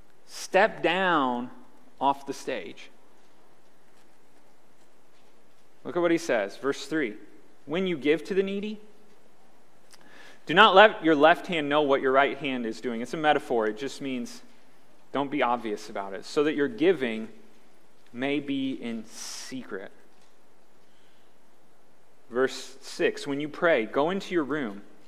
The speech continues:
shut the door, pray to your Father who is in secret." Verse seventeen, "When you fast,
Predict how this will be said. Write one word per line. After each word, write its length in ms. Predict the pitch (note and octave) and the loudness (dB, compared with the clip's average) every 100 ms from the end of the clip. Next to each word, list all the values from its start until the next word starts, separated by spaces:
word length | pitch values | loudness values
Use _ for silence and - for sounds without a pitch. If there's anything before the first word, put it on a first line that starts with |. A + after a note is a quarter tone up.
| - - - - - - - | -14 -14 -14 -14 -14 -16 -14
shut 320 | - - F3 | -10 2 2
the 80 | E3+ | 2
door, 380 | C3 C#3 G2+ F#2 - - - - - - - - - - | 0 0 0 -6 -12 -14 -14 -16 -16 -16 -16 -16 -16 -14
pray 240 | - D3+ D#3+ | 0 4 4
to 40 | |
your 120 | E3+ | 4
Father 540 | D3+ D#3+ D3+ B2 F#2+ G2 - - - - | 4 4 6 4 0 -8 -12 -14 -14 -12
who 140 | C3 B2+ | -4 0
is 320 | B2+ A#2 - - | 0 0 -8 -6
in 360 | B2 A#2+ A#2 - - | -4 -4 -6 -12 -14
secret." 600 | - - - B2+ - F#2 - - - - - - - - - - - - - - - | -14 -12 -10 -10 -8 -8 -10 -14 -14 -14 -14 -14 -14 -14 -14 -16 -16 -16 -16 -14 -8
Verse 180 | B2 C3 | -4 -2
seventeen, 540 | - D3+ D3 - E3 A#2+ | 4 4 4 -4 -2 0
"When 140 | A#2+ | 0
you 100 | C3 | -2
fast, 640 | - C#3+ D3+ G#2+ - - | 4 6 6 2 -2 -10